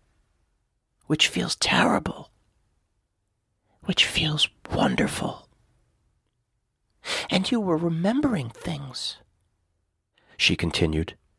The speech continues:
her voice getting husky, "that when your head only came up to Mommy's waist, and you ran up and put your arms around her,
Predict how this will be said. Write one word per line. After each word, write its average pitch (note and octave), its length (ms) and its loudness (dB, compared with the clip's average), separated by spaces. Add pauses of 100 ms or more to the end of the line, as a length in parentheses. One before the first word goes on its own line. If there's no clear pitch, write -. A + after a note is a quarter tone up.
(460)
her G#2 80 0
voice A#2+ 340 4
getting F2 280 4
husky, F2 600 -2 (920)
"that - 240 2
when A3+ 180 6
your F#3+ 220 4 (120)
head A#3 240 4
only F#3+ 260 4
came F#3+ 300 2
up F3+ 160 -4
to D#3+ 120 0
Mommy's D#3+ 480 0
waist, D#3+ 580 0 (600)
and D3 160 2
you D3 180 8
ran D#3 260 4
up D3+ 220 -2
and D3 180 -6
put - 280 2
your - 200 0
arms C#3+ 480 2
around C3 420 -4
her, - 300 -8